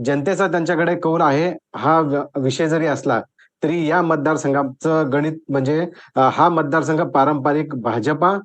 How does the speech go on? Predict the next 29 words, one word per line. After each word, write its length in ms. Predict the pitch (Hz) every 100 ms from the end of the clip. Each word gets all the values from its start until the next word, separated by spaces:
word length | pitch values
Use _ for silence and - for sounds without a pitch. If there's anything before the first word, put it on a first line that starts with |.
| _ -
आणि 260 | 143 151 165
काँग्रेस 480 | 160 151 131 107 - _ _ _ - 156
या 120 | 147
लढतीचाच 500 | 170 156 147 151 160
मानला 280 | 147 131 127
जातो. 340 | 120 110 110 - _ - _ -
परतूरचे, 680 | 139 - 180 156 180 180 175
अ, 280 | 147 139 131 _ -
परतूरचे 400 | 139 123 151 127
माजी 300 | 139 131 127
आमदार 300 | 147 143 147
सुरेश 300 | 139 139 139
कुमार 220 | 156 147
जेथलिया 500 | 131 143 135 151 120 - _ _ -
आणि 420 | 135 147 165 180
बबनराव 440 | 143 135 147 151 160
लोणीकर 460 | 147 151 147 123 117 _ _ 123
या 220 | 143 165
दोघांमधलेच 800 | 156 151 175 165 160 180 - 147
ही 120 | 160
प्रबळ 600 | 147 143 156 156 156 151
दावेदारी 500 | 135 131 131 147 147
पाहिली 320 | 143 123 131
जाते. 340 | 127 113 139 185 _ _ _ -
पण 140 | 165
यावेळेसचं 720 | 156 147 180 185 175 - 165
जर 160 | 160 151
गणित 280 | 143 147 -
पाहिलं 340 | 127 127 113